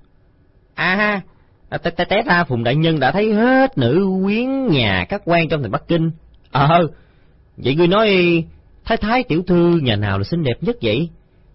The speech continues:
Lợi hại, lợi hại nghe. Nhìn thấy hết nữ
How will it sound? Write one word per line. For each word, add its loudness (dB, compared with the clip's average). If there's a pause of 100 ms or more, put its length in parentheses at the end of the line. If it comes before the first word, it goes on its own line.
(1040)
Lợi -8
hại, -4
lợi -2
hại 0
nghe. 2 (560)
Nhìn -10
thấy -8
hết -2
nữ -4